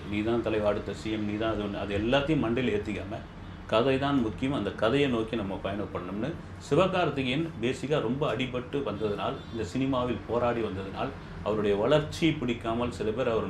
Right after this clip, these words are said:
முதுகில் குத்திய பொழுதும் அதை தாண்டி இந்த வெற்றியை வந்து தக்க வச்சுக்கிறதுனால, நமக்கு கதை தான் முக்கியம்,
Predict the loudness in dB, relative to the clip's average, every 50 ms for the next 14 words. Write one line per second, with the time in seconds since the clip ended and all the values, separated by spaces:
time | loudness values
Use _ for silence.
0 | -2 -2 0 0 0 2 0 0 -2 -4 -6 -6 -2 0 0 0 2 2 2 2
1 | 4 2 2 0 0 -2 -4 -6 -2 0 0 2 2 2 2 2 2 2 2 0
2 | 0 0 0 0 0 0 -2 -4 -4 -4 -2 0 2 2 2 2 -2 -4 -6 -6
3 | -6 -4 -2 -2 -2 -4 -8 -12 -14 -14 -12 -6 0 2 2 2 4 6 6 6
4 | 8 8 8 8 6 6 2 0 0 0 0 0